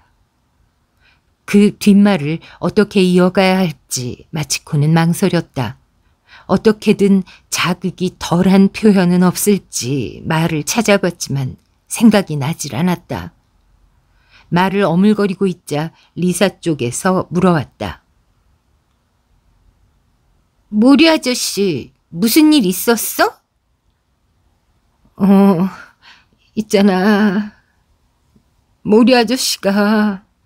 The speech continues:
죽었어."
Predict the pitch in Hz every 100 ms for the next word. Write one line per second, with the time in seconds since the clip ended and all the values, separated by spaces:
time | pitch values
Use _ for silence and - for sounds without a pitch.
0 | _ _ _ _ _ _ _ _ _ _
1 | _ _ _ _ - - 262 247 - -
2 | - 226 - 254